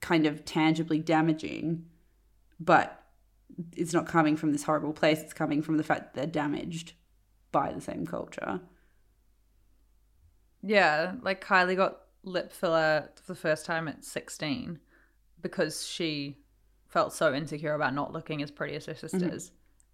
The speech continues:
Speaker 2: And then that starts a lip filler epidemic because then everyone <laughs> thinks they don't have big enough lips.
Speaker 1: Yeah, and, and then she
Speaker 2: It's
Speaker 1: becomes
Speaker 2: just,
Speaker 1: a billionaire
Speaker 2: um,
Speaker 1: off,
Speaker 2: yeah, it's,
Speaker 1: like,
Speaker 2: it's kind of, it's
Speaker 1: selling products. Acting as if that's how she got bigger lips, and that's when it starts to feel like a con.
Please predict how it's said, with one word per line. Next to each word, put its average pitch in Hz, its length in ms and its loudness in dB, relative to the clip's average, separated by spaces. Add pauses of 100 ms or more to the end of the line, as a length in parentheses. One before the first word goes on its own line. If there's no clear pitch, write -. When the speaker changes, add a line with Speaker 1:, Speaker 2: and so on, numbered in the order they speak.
(140)
Speaker 2:
And 185 120 0
then 180 120 0
that - 200 4
starts 170 320 6
a 165 80 2
lip 170 240 -2
filler 165 320 -2
epidemic 165 600 -6
because 185 180 -4
then 180 160 0
everyone 170 420 -2
<laughs> - 20 -12
thinks 202 240 -2
they 294 200 4
don't 294 300 6
have 294 240 4
big 247 180 2
enough 254 340 4
lips. 160 380 -2 (100)
Speaker 1:
Yeah, 208 240 8
and, - 240 0
and 196 140 0
then 190 60 4
she - 80 -2
Speaker 2:
It's - 20 -4
Speaker 1:
becomes 202 220 2
Speaker 2:
just, 196 140 2
Speaker 1:
a 165 40 0
billionaire 175 580 10
Speaker 2:
um, 160 40 12
Speaker 1:
off, - 60 10
Speaker 2:
yeah, 170 80 8
it's, 160 80 4
Speaker 1:
like, 151 120 6
Speaker 2:
it's - 100 0
kind 220 200 6
of, 208 60 -2
it's 208 120 -6
Speaker 1:
selling 160 540 6
products. 151 760 4 (1300)
Acting 170 400 4
as 170 100 6
if 160 160 -2
that's - 220 4
how 196 220 8
she 196 160 -2
got 165 220 0
bigger 170 200 4
lips, 151 400 0
and 156 140 4
that's - 180 -4
when 160 120 -2
it 170 80 -6
starts - 260 -2
to 180 80 -8
feel 170 180 -2
like 170 160 -2
a 170 40 -2
con. 175 640 0